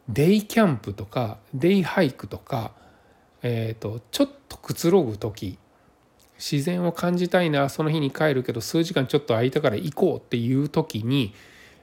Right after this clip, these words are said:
めちゃめちゃ使えるアイテムなんじゃないかなと思いました。ハンモック、これはいいですね。ちょっとこの自転車でさーっと行くのにも軽量なので行けますし、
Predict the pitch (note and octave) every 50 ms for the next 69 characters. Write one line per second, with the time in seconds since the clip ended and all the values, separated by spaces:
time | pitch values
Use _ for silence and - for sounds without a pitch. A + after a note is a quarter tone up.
0 | _ - A#2 B2+ D3 - - D3 D#3 D3+ D#3 D3 - D3+ C#3+ - - - - -
1 | D#3 D3+ C#3+ C#3+ C#3 C#3 C#3 C3 B2 B2 A#2+ - A#2+ A#2 A#2 A#2 A2 G#2+ G#2+ A2+
2 | G#2+ G#2 G#2 G#2 - G#2+ G2+ G2+ G2+ - G2+ G2+ G2+ G2+ G2+ G2+ - - G2 G2
3 | - _ _ _ _ _ _ _ _ _ _ _ _ _ _ _ _ _ _ _
4 | _ _ _ _ _ - - C3 C3 C3+ C#3 C#3 C#3+ C3+ - - - - B2 G#2
5 | - - - _ _ - - - C3+ D3 D#3 D#3 C#3+ C3+ C3 C3 C3+ C#3 C#3 A#2+
6 | G2 - - - A#2 G2+ G2+ G#2 G#2 A#2 - - _ _ _ _ - - - -
7 | _ _ - - G3 - - B2 - - C#3 C3 B2+ B2+ B2+ B2+ B2 - - _
8 | _ - - B2+ C3+ D#3 D3+ G3+ G3+ G3 G3 G3+ G3 - - - F#3+ F#3 F3+ F#3+
9 | F#3 F#3 F#3 F#3 F#3+ - - - - - F3 F3+ F3 E3+ - - A#2+ A2+ A2+ -
10 | - C#3+ C3 B2 A#2 A#2 A#2 C3 D3 C#3 G#2+ G2 G2 - - C3+ C3 C#3 C#3 D3
11 | D3+ D3+ C#3+ B2+ A2+ A2 G2 F#2 - - B2+ - B2+ A#2 A#2+ A#2+ - - G#2+ G2
12 | - - C3 A2